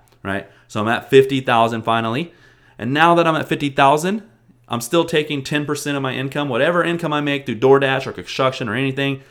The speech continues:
off the top, as soon as I get paid, I put ten percent into the market. And then the re-, so I have ninety percent rest of my check, right?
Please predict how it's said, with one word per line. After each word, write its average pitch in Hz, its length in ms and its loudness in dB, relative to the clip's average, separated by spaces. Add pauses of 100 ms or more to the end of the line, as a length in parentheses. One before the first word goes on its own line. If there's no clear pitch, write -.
(420)
off 139 220 4
the 175 60 -2
top, 139 320 -2
as - 80 -12
soon 147 160 -2
as 147 80 -6
I 147 60 0
get 139 120 -4
paid, 131 200 -2
I 101 40 -4
put - 160 -10
ten 139 180 -2
percent 135 360 -6
into 131 260 -4
the 123 80 -2
market. 104 500 -6 (800)
And 110 140 -4
then 127 80 0
the 120 80 0
re-, 107 320 -2
so - 160 -4
I 123 40 0
have 110 100 -4
ninety 113 180 -2
percent 110 300 -6
rest 110 160 -4
of - 20 -8
my 90 80 -6
check, 110 320 -2
right? 98 240 -4